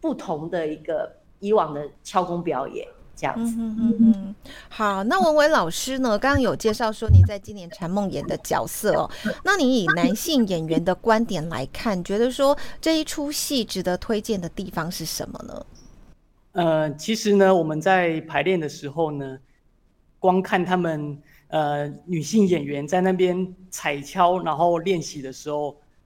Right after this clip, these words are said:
Speaker 3: 然后我就觉得，啊，其实当女性也是蛮痛苦的。<laughs>
Speaker 2: 嗯。
Speaker 3: 那以-，因为我们男生嘛，就是不用去缠那个小脚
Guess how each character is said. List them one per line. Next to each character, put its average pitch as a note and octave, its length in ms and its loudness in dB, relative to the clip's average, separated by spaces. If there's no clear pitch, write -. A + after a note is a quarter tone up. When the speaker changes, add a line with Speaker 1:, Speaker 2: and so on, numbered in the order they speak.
Speaker 3:
然 D3 120 -8
后 E3+ 160 0
我 C#3+ 140 -2
就 C#3+ 80 -10
觉 D3 240 -8
得， C#3+ 180 -6
啊， D3 100 -12
其 - 160 -10
实 D#3+ 400 -6
当 F#3 240 2
女 D3+ 160 -2
性 D3 580 -6
也 C#3+ 100 -10
是 F#3 140 -4
蛮 D#3 180 -2
痛 F3 240 -6
苦 - 260 -14
的。 C3 80 -20
<laughs> - 380 -12
Speaker 2:
嗯。 G3+ 520 -10
Speaker 3:
那 F#3 380 4
以-， F3+ 280 -10
因 A#3+ 120 4
为 A3+ 40 6
我 G3+ 60 4
们 E3 120 -2
男 D#3 180 -4
生 F3+ 240 -2
嘛， E3 320 -2
就 G3 100 -4
是 F3+ 300 -4
不 E3 100 -12
用 D#3+ 160 -2
去 F3 100 -10
缠 C#3+ 240 -10
那 D3+ 100 -8
个 C#3+ 140 -8
小 C3 220 -12
脚 - 320 -10